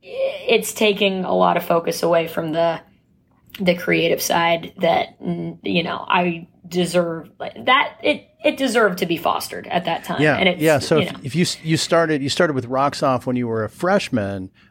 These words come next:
Speaker 2: uh,
Speaker 1: Mm-hmm.
Speaker 2: or just before you started at N Y U, what were the other elements that gave you the idea to go do this independent study, which included essentially promotion and creation?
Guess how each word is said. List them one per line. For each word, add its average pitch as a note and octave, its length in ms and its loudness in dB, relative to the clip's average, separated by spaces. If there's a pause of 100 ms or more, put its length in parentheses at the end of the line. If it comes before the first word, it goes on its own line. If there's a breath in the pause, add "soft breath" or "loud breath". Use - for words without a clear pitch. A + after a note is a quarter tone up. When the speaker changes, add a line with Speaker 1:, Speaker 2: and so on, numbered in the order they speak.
(140)
Speaker 2:
uh, A#2+ 180 6
Speaker 1:
Mm-hmm. G2+ 80 4
Speaker 2:
or C3 100 4
just C3+ 240 0
before D3 380 0
you B2+ 140 0
started B2+ 340 0
at A#2+ 120 0
N A#2 160 0
Y G#2+ 160 2
U, A#2+ 440 2 (320 loud breath)
what D3 380 0
were D3+ 100 0
the C#3+ 140 4
other D3 320 4
elements C#3 480 4
that A2+ 240 0
gave C3 180 4
you B2 60 4
the A#2 160 -2
idea A#2 480 2
to - 120 -4
go A#2+ 140 4
do A#2 160 0
this A2+ 220 0
independent A2+ 420 0
study, A#2+ 380 4
which G#2+ 240 -2
included A#2 580 2
essentially G#2 480 0
promotion G#2 800 2
and G2+ 300 -2
creation? G#2+ 680 0